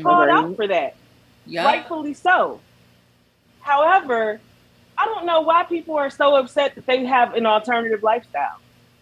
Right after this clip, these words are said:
Speaker 3: And
Speaker 1: And
Speaker 3: then
Speaker 2: I just
Speaker 3: decide that
Speaker 2: really
Speaker 3: she
Speaker 2: don't.
Speaker 3: as
Speaker 1: About
Speaker 3: his
Speaker 1: it
Speaker 3: wife
Speaker 1: for
Speaker 3: is not
Speaker 1: years.
Speaker 3: worthy of protection when that's what they've decided as a couple, and that is still that man's life.
Speaker 2: Exactly.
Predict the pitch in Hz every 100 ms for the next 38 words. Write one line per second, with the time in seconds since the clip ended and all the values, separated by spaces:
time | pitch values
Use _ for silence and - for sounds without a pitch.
0 | _ _ _ _ _ _ _ _ _ -
1 | 185 233 269 254 285 269 285 247 285 -
2 | - 254 262 262 202 - 240 214 381 208
3 | 196 160 202 214 202 190 - 190 - 220
4 | 240 - 190 - - 185 190 175 180 -
5 | 175 190 208 175 - 202 196 165 180 -
6 | - 240 - 220 185 170 185 - - 196
7 | 196 180 190 180 180 - 339 - - _
8 | _ _ _ _ _ _ _ _ _ _
9 | _ _ _ _ - - 170 170 170 151
10 | - 165 156